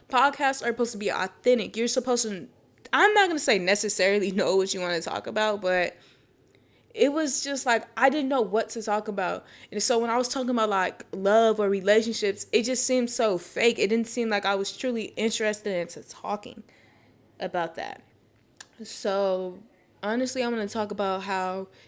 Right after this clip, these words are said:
people fake on social media, faking friendships, faking relationships, just, they're fake, you know? I feel like social media is honestly fake because everybody wants to be like the next, and nobody wants to be their true, authentic self.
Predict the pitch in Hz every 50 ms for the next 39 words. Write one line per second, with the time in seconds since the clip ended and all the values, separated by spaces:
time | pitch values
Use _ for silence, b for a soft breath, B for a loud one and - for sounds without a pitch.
0 | b b - 233 226 226 214 190 165 - 220 - - - - 208 202 202 160 175
1 | 196 190 185 - 185 180 185 - - 190 190 190 196 202 202 202 196 196 196 202
2 | 202 B B B B B - - 202 190 190 - 196 196 - 214 208 208 208 208
3 | - - 202 208 214 214 - 185 165 170 - 170 175 180 180 190 185 208 220 -
4 | 214 - 226 214 214 - - 247 240 - - - - _ - 208 214 214 214 -
5 | - - 403 285 196 196 - - b b b b b b b b b b b -
6 | 240 247 247 247 247 254 262 262 - _ _ _ _ _ _ _ _ - - _
7 | _ _ _ _ _ _ _ _ _ _ _ _ _ _ b b b b b b
8 | b - 226 233 - 285 285 277 269 262 262 - - 247 247 247 - 254 247 247
9 | 247 247 240 220 208 202 - - - 196 214 214 214 214 214 202 196 202 - 190
10 | 196 196 196 190 190 - 196 185 - 175 196 190 196 185 185 180 180 180 170 170
11 | 170 175 - - - 175 185 170 165 165 165 160 - 170 170 160 160 160 - -
12 | - - - - 185 190 185 175 175 180 190 202 196 208 196 190 190 190 185 -
13 | - 180 185 185 180 180 180 180 - - 220 196 117 156 175 - - 190 180 175
14 | 170 - - - 180 170 170 170 - - -